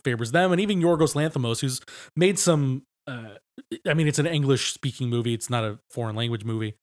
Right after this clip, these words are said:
but he is an international director himself. So I think it's, I think it's just a thing where somebody was gonna get left out, and it was unfortunately Greta, uh,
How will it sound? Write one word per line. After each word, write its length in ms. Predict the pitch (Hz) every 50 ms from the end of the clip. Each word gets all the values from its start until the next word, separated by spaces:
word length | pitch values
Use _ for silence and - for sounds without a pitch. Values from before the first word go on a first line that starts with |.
| _ _ _ _ _ _
but 100 | - -
he 220 | - - 156 156 156
is 180 | 147 127 127 -
an 180 | - 160 135
international 560 | 135 127 131 123 120 120 120 - - 123 110 101
director 400 | 104 113 117 110 - - 107 92
himself. 500 | 104 95 - - 135 117 107 107 - - _ _ _ _ _ _ _ _ _ _ _ _ -
So 280 | - - - 147 139
I 60 | 131 131
think 220 | - - 160 156
it's, 180 | 170 - - - -
I 80 | 170
think 160 | 135 220 226 240
it's 100 | 233 -
just 160 | 247 214 -
a 60 | 220
thing 180 | 208 - 220 214
where 200 | 214 202 202 185 175 165 _ _ _ _ _ _ _ _ _ _ _ _ _ _ _ _ _ _ _ _ - - _ _ - 202 254 - _ _ - 185 165 156 156 151 156 151 156 156 -
somebody 340 | - - 196 180 180 202 208
was 140 | 196 185 165
gonna 120 | 185 180
get 120 | 160 165 151
left 240 | 160 160 - -
out, 280 | 180 165 180 208 214 208 -
and 360 | 147 147 143 139 135 123 131 - _ _ _ -
it 80 | 156
was 140 | 147 143 139
unfortunately 720 | 147 139 - - 147 143 - - 143 135 135 135 123 120 117 _ _ _ _ -
Greta, 440 | - 151 160 143 117 101 98 110 - _ _ _ _ _ _ _ _ _ _
uh, 360 | - 117 110 110 107 104 104